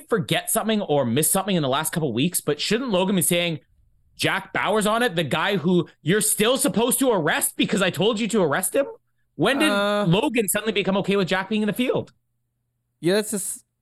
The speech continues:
Speaker 2: I feel we got a scene around that. Uh, maybe, yeah, maybe when, like, Lynn got detained, there was a deleted scene or something where they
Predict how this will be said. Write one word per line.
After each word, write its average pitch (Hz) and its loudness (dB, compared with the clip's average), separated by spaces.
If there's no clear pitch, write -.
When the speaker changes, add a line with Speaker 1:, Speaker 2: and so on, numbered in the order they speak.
Speaker 2:
I 143 -10
feel 269 -2
we 262 0
got 175 0
a 170 -2
scene 95 -2
around 101 0
that. 92 0
Uh, 107 -2
maybe, 165 0
yeah, 143 2
maybe 160 0
when, 156 2
like, 131 0
Lynn 120 2
got 123 0
detained, 120 0
there 110 2
was 107 0
a 104 0
deleted 101 -2
scene 110 0
or 107 0
something 110 -2
where 104 2
they 98 -2